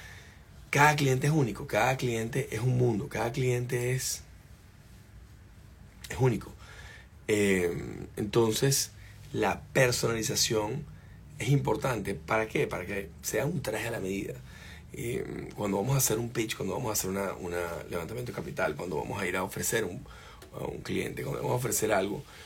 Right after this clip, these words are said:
em, él tiene algunas expectativas, porque ya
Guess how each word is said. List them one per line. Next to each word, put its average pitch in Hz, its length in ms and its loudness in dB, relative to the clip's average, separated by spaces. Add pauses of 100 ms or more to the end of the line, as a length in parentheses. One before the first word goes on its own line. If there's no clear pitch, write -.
(300)
em, 98 520 2
él 120 160 6
tiene 151 180 6
algunas 123 240 4
expectativas, 110 600 -2 (120)
porque 107 360 0 (360)
ya 107 340 4